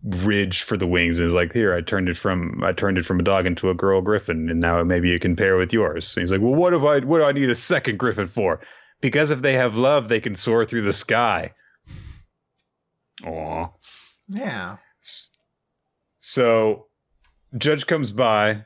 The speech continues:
Speaker 1: looking at all the different, uh, projects that have been made and stuff, comes to Damien's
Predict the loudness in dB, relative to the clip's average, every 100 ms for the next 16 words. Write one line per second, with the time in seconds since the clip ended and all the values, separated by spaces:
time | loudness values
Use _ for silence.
0 | _ -4 -4 0 0 2 2 2 0 -2
1 | -2 -2 -2 -4 -2 2 4 2 2 0
2 | 0 0 -2 -4 -2 0 2 0 0 0
3 | 0 -4 _ _ _ _ -4 0 2 0
4 | 0 0 2 2 2 -2 -8 _ _ -10
5 | -2 0 2 2 2 2 2 0 -2 -6